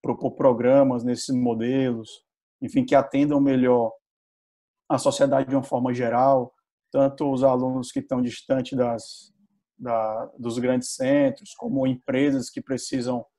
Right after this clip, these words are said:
qualificar seus funcionários. Então, eu acho que tem um,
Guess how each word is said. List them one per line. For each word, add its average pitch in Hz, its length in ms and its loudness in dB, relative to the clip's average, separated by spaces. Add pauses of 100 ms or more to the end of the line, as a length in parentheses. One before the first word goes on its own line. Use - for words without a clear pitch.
(140)
qualificar 131 480 -4
seus 120 220 -6
funcionários. 123 920 -2 (380)
Então, 135 140 0
eu 135 120 4
acho 135 240 0
que 139 220 -2
tem 139 220 0
um, 131 280 -2